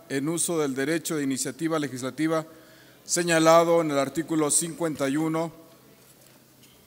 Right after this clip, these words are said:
fracción dos de la Constitución Política del Estado Libre y Soberano de México y veintiocho, fracción uno de la Ley Orgánica del Poder Legislativo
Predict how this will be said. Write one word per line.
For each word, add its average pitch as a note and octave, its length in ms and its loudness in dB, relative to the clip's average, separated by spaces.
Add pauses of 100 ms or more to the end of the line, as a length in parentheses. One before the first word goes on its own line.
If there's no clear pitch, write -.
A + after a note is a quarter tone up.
(1700)
fracción F3+ 560 0
dos F#3 260 2
de F3 80 0
la D#3 140 0
Constitución D#3 380 -6
Política E3+ 400 -4
del D3+ 100 -2
Estado E3 400 -2
Libre E3 320 0
y D#3 60 -4
Soberano D3+ 400 -2
de C#3 40 -4
México D#3 680 -4 (140)
y E3+ 180 0
veintiocho, E3+ 560 -4
fracción C#3+ 460 -4
uno E3 200 -4
de C#3+ 120 -4
la C3+ 160 -2
Ley D#3 200 0
Orgánica D3+ 540 -4
del C3+ 160 -6
Poder C#3+ 300 -6
Legislativo D3 680 -6